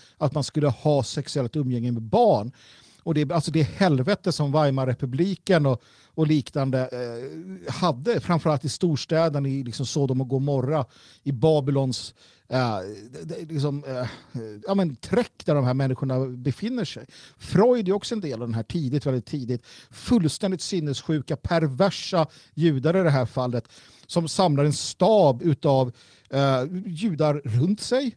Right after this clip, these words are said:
men också som Freud sa så här, att jag kan inte ha judar som mina, och det är hans egna ord, va? Jag kan inte ha judar som, eh, profeter,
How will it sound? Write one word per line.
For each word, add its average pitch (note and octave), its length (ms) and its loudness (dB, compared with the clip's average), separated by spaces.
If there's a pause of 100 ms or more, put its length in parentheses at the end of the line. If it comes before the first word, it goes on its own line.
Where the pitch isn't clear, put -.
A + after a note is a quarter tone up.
(140)
men F#3 200 0
också G#3+ 300 -2
som G3+ 240 -2
Freud G3+ 400 -2
sa C#3+ 220 -2
så C#3+ 120 -6
här, F3 180 -2
att G3 160 -2
jag D3+ 140 2
kan G3+ 120 -2
inte G#3 200 0
ha C#3+ 280 4 (280)
judar D#3 720 2
som D3+ 320 0
mina, D3+ 180 2
och D#3+ 60 2
det F3 80 2
är D#3+ 40 2
hans C#3 220 0
egna F#3 240 -2
ord, A3 260 -2
va? F#2+ 160 -8 (360)
Jag F#3+ 200 4
kan G3+ 140 -2
inte G#3 180 -2
ha D3+ 100 4
judar D3 680 0
som, C3 400 0 (360)
eh, D3 280 4
profeter, D#3+ 840 -2